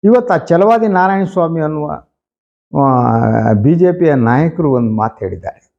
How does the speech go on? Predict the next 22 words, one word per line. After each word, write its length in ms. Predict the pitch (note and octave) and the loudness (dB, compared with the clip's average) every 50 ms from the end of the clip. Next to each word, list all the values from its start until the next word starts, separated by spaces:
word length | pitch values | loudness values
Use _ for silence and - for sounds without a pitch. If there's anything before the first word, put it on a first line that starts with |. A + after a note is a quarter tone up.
| _ _ _ _ _ _ _ _ _ _ _ _ _ - | _ _ _ _ _ _ _ _ _ _ _ _ _ -2
ಅದು 160 | G2 D#3 F3+ | 2 2 4
ನನಗೆ 280 | F#3+ F3 D3+ C3 A2+ F#2+ | 4 2 2 0 0 0
ಬಹಳ 180 | A2+ B2+ D3+ | 0 0 0
ಶಾಕಿಂಗ್ 640 | D#3 - - - - D3+ D#3+ E3 E3+ - G3+ E3+ C#3 | -2 -2 -4 -4 -2 0 0 0 -2 -2 -2 0 -2
ಆದ್ದು, 300 | B2+ A#2+ G#2 G2+ G#2+ B2 | -2 -2 -2 -2 -2 -2
ಬೇಸರ. 340 | G2+ G2 G#2 G#2 - - - | 0 0 -2 -4 -4 -4 -2
ರಾಜಕೀಯ 420 | B2+ D#3 G#3 A#3+ A3+ A#3 - D#4+ | 0 0 0 0 0 0 0 2
ವಿರೋಧಗಳು 380 | C#4 G#3+ B3 C#4+ D4+ C#4 C#4 C4 | 2 2 2 2 2 2 0 0
ಬೇಕಾದಷ್ಟು 520 | D#3 C#3 D3 - - - - - - - | 0 0 -2 -2 -4 -8 -8 -12 -14 -16
ಇರಲಿ. 320 | - - - - _ _ _ _ _ _ _ _ _ _ _ _ _ _ _ _ | -16 -16 -18 -20 _ _ _ _ _ _ _ _ _ _ _ _ _ _ _ _
ನೀವು 180 | D3 D#3+ F#3 F3 | 2 4 4 4
ಜನರಿಗೆ 440 | C#3+ A#2+ D3+ E3 F#3 G#3+ G#3+ G3 F#3+ | 2 2 2 2 2 2 2 2 2
ಮೋಸ 340 | D#3 C3 D3+ F#3+ F#3 - G3+ | 2 2 0 0 0 -2 -2
ಮಾಡಿದ್ದೀರಿ, 500 | F3+ E3 D#3+ D#3 D3+ B2+ C#3+ D#3 F3 E3+ | 0 0 0 0 0 0 0 0 2 2
ಆದ್ರಿಂದ 440 | C3+ B2+ C#3+ C3+ C#3 D3 C#3 C3+ | 2 0 0 0 -2 -2 0 0
ನೀವು 240 | D3+ C#3+ C3 B2+ A#2+ | -2 0 0 0 0
ಮಂಡಿ 300 | A2+ A2 A2+ C3 C3 B2+ | 0 -2 -2 -2 -2 -2
ನೋವು 220 | A2+ A#2 A#2+ A2 G2+ | -2 -4 -4 -6 -8
ಬಂದಿದೆ 340 | G#2+ G#2 G2+ G#2+ F#2+ - | -10 -12 -14 -14 -16 -18
ಅಂತ. 200 | - - - _ _ _ _ _ _ _ _ _ _ _ _ _ _ _ _ _ _ _ _ _ _ _ _ _ _ _ - - | -18 -20 -20 _ _ _ _ _ _ _ _ _ _ _ _ _ _ _ _ _ _ _ _ _ _ _ _ _ _ _ -2 0
ಅದನ್ನ 300 | E3+ G3 D4 C#4+ D4 C#4 | 0 2 2 2 2 2
ನೋಡಿದರೆ 760 | C#4+ C4 A#3+ A#3 E3 C#3+ A2+ G#2 G2+ F#2+ E2+ - - - _ | 2 2 0 0 -2 -2 -2 -2 -4 -6 -6 -8 -12 -18 _